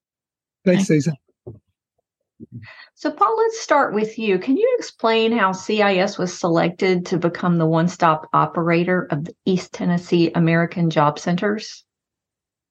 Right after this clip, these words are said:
Speaker 1: Sure. Uh, you know, the, the short answer is the East Tennessee Workforce Development Board, uh, was looking for a one-stop operator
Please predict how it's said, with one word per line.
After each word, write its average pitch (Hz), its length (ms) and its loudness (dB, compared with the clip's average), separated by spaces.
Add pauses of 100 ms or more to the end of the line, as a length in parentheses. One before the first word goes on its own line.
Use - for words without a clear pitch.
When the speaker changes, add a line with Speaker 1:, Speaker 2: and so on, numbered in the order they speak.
(140)
Speaker 1:
Sure. 143 440 2 (240)
Uh, 135 240 0 (200)
you 175 80 4
know, 156 100 4
the, 135 220 -2
the 143 80 -8
short 233 320 2
answer 143 500 0
is 135 400 -2 (400)
the 180 140 -2
East 165 160 0
Tennessee 156 340 0
Workforce 147 420 -2
Development 143 480 0
Board, 127 380 -8 (180)
uh, 135 240 -4
was 131 280 -10
looking 147 260 2
for 139 160 -6
a 127 60 -6
one-stop 139 520 -2
operator 127 560 -6